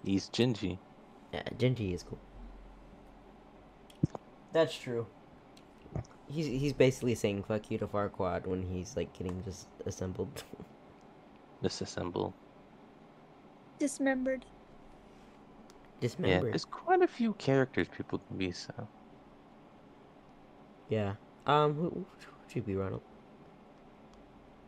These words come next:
Speaker 1: Um, I mean, you
Speaker 2: Damn it. You keep cutting off!
Speaker 1: you brought up Donkey, but I know, I don't know why it
Speaker 2: Hmm.
Speaker 1: keeps on doing that, but you did say Donkey, so that's up for consideration.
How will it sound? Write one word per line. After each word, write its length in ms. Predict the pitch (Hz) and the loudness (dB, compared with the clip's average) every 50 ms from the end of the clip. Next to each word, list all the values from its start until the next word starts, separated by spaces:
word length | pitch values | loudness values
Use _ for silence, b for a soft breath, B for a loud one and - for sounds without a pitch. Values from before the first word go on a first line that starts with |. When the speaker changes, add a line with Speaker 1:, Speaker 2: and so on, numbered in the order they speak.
| - - | 2 4
Speaker 1:
Um, 1040 | 104 101 104 107 113 117 117 120 120 120 120 120 120 120 120 120 120 117 117 120 - - - | 6 8 8 8 8 8 8 8 6 6 6 4 4 4 4 2 2 0 -2 -4 -6 -4 0
I 80 | 107 | 0
mean, 340 | 107 110 117 123 127 120 98 | 2 4 4 4 4 2 2
you 220 | - 107 110 110 107 110 - - - - - - - - - - - - - - - - - - - - - - - - - - | 0 -2 -4 -4 -6 -10 -16 -20 -20 -20 -20 -20 -20 -20 -20 -20 -20 -20 -20 -20 -20 -20 -20 -20 -20 -20 -20 -20 -20 -20 -14 -8
Speaker 2:
Damn 180 | - 113 110 107 | -8 -6 -4 -4
it. 80 | - - - - - - - - - - - - | -6 -8 -10 -20 -20 -20 -20 -20 -20 -20 -20 -20
You 60 | - - | -14 -8
keep 160 | - 104 - - | -6 -4 -2 0
cutting 160 | 113 131 190 | 2 4 4
off! 340 | 262 - 403 453 - 381 - | 4 4 4 2 2 0 0
Speaker 1:
you 140 | - 113 - - - - | -2 -4 -4 -6 -2 4
brought 160 | - 117 135 | 6 8 8
up 180 | 131 - - - | 8 6 4 4
Donkey, 480 | - 104 107 104 - - 95 95 95 - - | 4 4 4 4 0 -2 -2 0 -2 0 4
but 380 | - 95 95 95 92 90 - - - - - - - - - - - - - | 6 6 6 6 6 2 0 -4 -8 -18 -20 -20 -20 -20 -20 -20 -10 -2 2
I 140 | 104 101 107 | 4 6 6
know, 180 | 120 131 123 | 8 8 8
I 160 | 110 101 95 | 8 8 6
don't 160 | 95 101 101 101 | 6 6 6 6
know 160 | 101 98 95 | 6 4 6
why 200 | 95 95 92 92 | 6 4 4 2
it 80 | 87 | 0
Speaker 2:
Hmm. 100 | - - | -4 -8
Speaker 1:
keeps 200 | 95 90 92 95 | -10 -10 -8 -8
on 120 | 95 90 90 | -6 -4 -2
doing 240 | 90 90 90 90 90 | 0 0 0 0 0
that, 260 | 90 90 90 98 - - - - | 0 0 0 -2 -4 -6 -2 4
but 240 | 98 98 98 98 - - - - - - - - - - - - | 6 6 6 6 4 -2 -20 -20 -20 -20 -20 -20 -20 -20 -16 -8
you 140 | - 101 104 | -4 -2 0
did 240 | 101 - 113 113 101 | 4 6 8 8 8
say 160 | - - 104 | 8 6 4
Donkey, 760 | 95 - 98 98 98 95 92 - 104 98 98 95 95 98 101 - - - - - - - - | 4 6 6 6 6 4 2 0 0 2 2 2 2 0 -4 -8 -12 -20 -20 -20 -20 -20 -20
so 160 | - - - 90 | -4 0 0 4
that's 280 | 92 95 95 92 - - | 4 4 4 4 4 2
up 160 | 92 - - | 0 0 0
for 160 | - - 92 | -2 -2 -2
consideration. 840 | - - 101 - - 92 92 92 92 92 92 92 - - 98 92 92 | -2 -4 -6 -4 -2 2 4 4 6 4 4 2 0 -2 -4 -4 -4